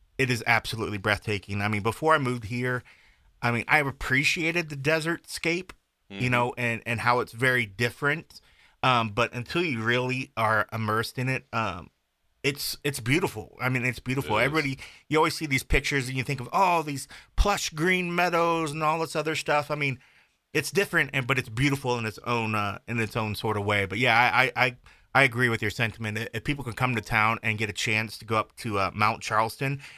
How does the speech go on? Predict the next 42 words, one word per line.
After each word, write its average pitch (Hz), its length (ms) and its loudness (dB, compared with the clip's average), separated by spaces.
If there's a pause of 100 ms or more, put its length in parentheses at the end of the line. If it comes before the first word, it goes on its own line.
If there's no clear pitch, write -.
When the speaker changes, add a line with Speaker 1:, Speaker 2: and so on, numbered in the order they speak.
Speaker 1:
especially 208 360 2
if 131 80 -4
you 139 100 -4
say 170 160 0
you 160 100 -2
come 147 200 -2
to 120 60 0
town 135 260 0
for 127 120 0
a 104 60 2
fight 123 260 -4
week 127 240 -4 (380)
and 139 100 0
you 117 60 0
got 123 100 4
a 117 60 0
couple 123 260 -2
of 113 60 0
random 120 320 4
days. 113 320 2
I - 40 0
mean, 123 100 2
Speaker 2:
Yeah. 85 180 -2 (340)
Speaker 1:
you - 80 0
can 185 140 4
only 147 180 2
go 135 300 4
to 127 60 -2
the, 120 320 2
to 147 120 0
the 120 80 -2
Strip - 500 0
or 127 280 4
to - 160 -6
the 117 100 -4
Fremont 120 580 2
so 139 200 0
many 123 180 -4
times, 120 480 0
you 123 80 0
know. 107 240 0
So 117 380 -2